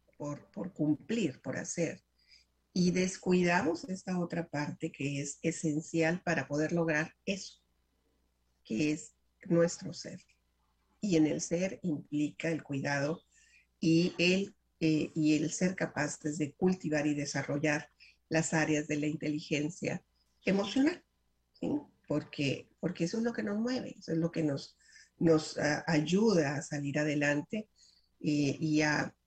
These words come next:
ser mejores seres humanos, más comprensivos, más conscientes a través de, número uno, la autoconciencia, número dos, em,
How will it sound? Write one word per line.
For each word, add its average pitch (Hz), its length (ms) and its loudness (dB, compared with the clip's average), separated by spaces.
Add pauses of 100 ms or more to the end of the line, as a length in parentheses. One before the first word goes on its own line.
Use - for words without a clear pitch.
ser - 260 0
mejores 247 440 0
seres 170 280 -4
humanos, - 560 -10
más 185 300 0
comprensivos, 185 880 -2
más 156 240 0 (340)
conscientes 185 1160 0
a - 100 -4
través 147 360 2
de, 160 180 0
número 185 340 2
uno, 160 180 2
la 170 120 0
autoconciencia, 180 920 -4 (440)
número 190 640 4
dos, - 840 -4 (460)
em, 147 540 -2